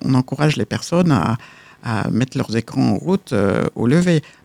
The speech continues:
Malheureusement, les coutumes sociales, c'est de, c'est de le regarder le soir. Alors, les filtres, euh,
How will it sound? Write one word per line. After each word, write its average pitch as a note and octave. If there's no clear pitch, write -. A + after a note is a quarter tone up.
Malheureusement, D3
les C3
coutumes C#3
sociales, D3
c'est C3+
de, A#2+
c'est A2+
de C#3+
le B2+
regarder B2+
le C3
soir. A2
Alors, C3+
les D#3+
filtres, -
euh, B2